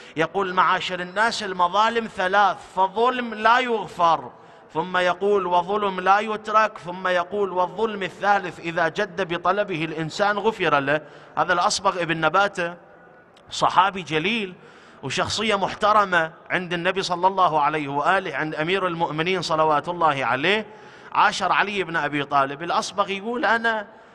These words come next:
رحت إلى أمير المؤمنين سلام الله عليه، قلت له: 'مولاي، أنت تقول المظالم ثلاث، واحد لا يغفر، اثنين لا يترك، ثلاثة إذا جد بطلبه الإنسان غفر له، تعال بين لي أمير المؤمنين'". يقول: التفت للأصبغ ابن نباتة،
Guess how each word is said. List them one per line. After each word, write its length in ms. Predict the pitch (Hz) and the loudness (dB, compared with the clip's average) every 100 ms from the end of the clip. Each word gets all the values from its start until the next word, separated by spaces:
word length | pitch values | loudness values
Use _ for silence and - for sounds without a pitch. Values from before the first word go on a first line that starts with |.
| - - | -20 -6
رحت 340 | - 226 240 226 | -2 -2 -2 -2
إلى 180 | 208 | 2
أمير 400 | 190 180 208 220 | 2 2 -2 -2
المؤمنين 520 | 202 185 151 175 214 226 | -4 -4 -4 -2 -2 -2
سلام 360 | 202 175 160 | -2 0 0
الله 360 | 165 160 139 131 | 0 0 0 0
عليه، 340 | 110 131 143 165 190 | -2 -2 -10 -10 -8
قلت 180 | 202 | -2
له: 80 | 208 | 0
'مولاي، 520 | 202 196 190 220 214 | 2 0 0 0 0
أنت 180 | 208 208 | -4 -4
تقول 440 | 196 202 190 233 220 | -4 -2 -2 -2 -4
المظالم 640 | 196 190 190 226 233 214 196 | 0 0 4 2 0 -4 -2
ثلاث، 460 | 196 208 185 - | 2 4 4 0
واحد 420 | 170 214 226 220 220 | 0 2 2 -2 -4
لا 160 | 220 226 | 0 0
يغفر، 480 | 226 180 - 170 151 | 0 -4 -2 -2 -2
اثنين 440 | 175 202 226 226 | -6 -4 -4 2
لا 140 | 226 | 2
يترك، 640 | 240 214 196 180 165 - - - - - | 2 -2 -2 0 0 -6 -20 -20 -20 -8
ثلاثة 460 | 147 160 202 - 185 | -8 0 2 2 -2
إذا 280 | 180 180 | -2 0
جد 420 | 175 190 165 185 170 | 0 -2 -4 -4 -2
بطلبه 500 | 170 180 202 202 190 | 0 2 2 0 -4
الإنسان 500 | 190 190 - 208 196 | -4 -4 -2 0 0
غفر 380 | 185 175 151 | 0 2 0
له، 200 | 135 135 127 - - - | 2 0 -4 -12 -12 0
تعال 320 | 151 202 208 | 2 2 0
بين 320 | 208 226 254 | -2 0 0
لي 200 | 220 175 | 0 0
أمير 260 | 180 170 156 | 0 0 0
المؤمنين'". 580 | 147 143 131 147 185 | 0 -4 -4 -4 -4
يقول: 220 | 247 240 214 | -4 -4 -4
التفت 460 | 160 220 214 196 | -2 -2 -2 -4
للأصبغ 520 | 180 170 185 180 170 | -2 -2 0 -2 -2
ابن 200 | 160 156 | -2 -4
نباتة، 500 | 139 131 135 120 117 | -2 0 0 0 -6